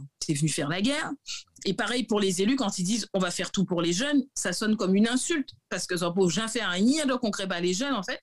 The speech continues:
<laughs> en gros. Et là, vous vous positionnez encore comme sauveur de l'État, de, de, de, d'une situation que vous avez créée. Parce qu'en fait, en réalité,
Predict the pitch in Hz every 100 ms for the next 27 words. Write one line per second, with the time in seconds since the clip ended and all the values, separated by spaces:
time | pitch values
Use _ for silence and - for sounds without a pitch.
0 | - - 226 196 254 453 - - - 226
1 | 214 262 262 233 220 233 196 185 _ -
2 | 294 269 311 311 311 - 247 294 294 -
3 | 254 226 - - 302 247 277 330 320 -
4 | - - 170 180 233 247 269 294 - 330
5 | - 392 _ _ _ _ _ _ _ -
6 | 190 190 202 180 190 190 233 - 277 302
7 | 262 302 294 - 240 208 214 214 240 -
8 | - 254 262 214 - - - 190 233 226
9 | 311 226 196 190 190 180 180 160